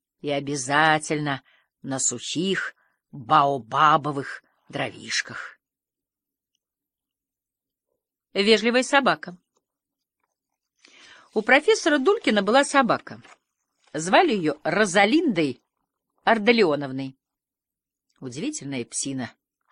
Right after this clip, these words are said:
скажем прямо, воспитание домашнего, несовременного, тонкого и деликатного. «Странная у вас собачка, однако», —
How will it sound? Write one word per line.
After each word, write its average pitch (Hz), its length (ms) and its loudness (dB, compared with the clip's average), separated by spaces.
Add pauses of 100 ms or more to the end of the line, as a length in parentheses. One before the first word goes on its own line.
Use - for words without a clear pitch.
(120)
скажем 127 420 -6
прямо, 143 360 -2 (580)
воспитание 135 580 -4
домашнего, 147 720 -2 (600)
несовременного, 180 840 -4
тонкого 294 500 -2
и 311 180 -2
деликатного. 233 720 -2 (1500)
«Странная 320 500 -4
у 370 40 -4
вас 359 180 6
собачка, 294 460 4
однако», — 190 420 0